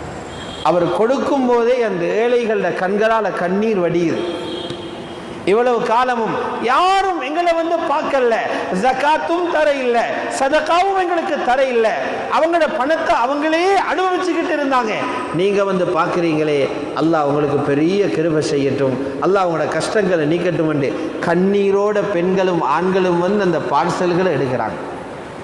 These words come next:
இவருக்கு அப்பவே பட்டுச்சு, "அல்லாஹ் இந்த சதக்காவை நிச்சயம் கபூல் செஞ்சிருப்பான், ஏழைகளோட கண்ணீரை துடைக்குது இந்த சதக்கா." ஆஸ்பத்திரிக்கு வருகிறார்,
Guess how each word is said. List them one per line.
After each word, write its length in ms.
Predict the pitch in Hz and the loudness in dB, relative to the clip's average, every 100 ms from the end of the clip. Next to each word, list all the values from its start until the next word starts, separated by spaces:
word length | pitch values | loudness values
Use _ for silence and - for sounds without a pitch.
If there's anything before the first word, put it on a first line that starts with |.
| - - - - - | -14 -14 -14 -14 -4
இவருக்கு 340 | 147 175 165 143 | 0 0 0 0
அப்பவே 420 | 143 175 175 175 | -2 0 0 0
பட்டுச்சு, 520 | 143 139 165 147 - | 0 -2 -2 -2 0
"அல்லாஹ் 380 | 160 139 139 131 | 0 2 2 0
இந்த 180 | 123 120 | 0 -2
சதக்காவை 480 | 139 139 139 147 131 | -2 -2 0 0 0
நிச்சயம் 480 | 127 117 - 135 127 | 0 -2 0 0 0
கபூல் 280 | 123 127 139 139 | 0 0 0 0
செஞ்சிருப்பான், 480 | 117 113 95 92 - - - - - - - - | 0 0 0 -2 -4 -8 -12 -12 -12 -12 -12 -2
ஏழைகளோட 680 | 151 180 180 175 165 151 131 | 2 2 2 2 0 0 -2
கண்ணீரை 520 | 151 160 180 185 175 | 0 0 2 2 0
துடைக்குது 580 | 131 - 170 196 208 208 | 0 0 0 0 0 2
இந்த 260 | 190 165 - | 2 0 0
சதக்கா." 340 | 143 139 - 113 92 - - - - - - - - | -2 -2 -2 -4 -4 -10 -12 -12 -12 -12 -12 -12 -4
ஆஸ்பத்திரிக்கு 800 | 160 - - 240 247 240 202 165 | 0 2 2 0 0 0 0 0
வருகிறார், 400 | 160 180 185 160 | 0 0 2 0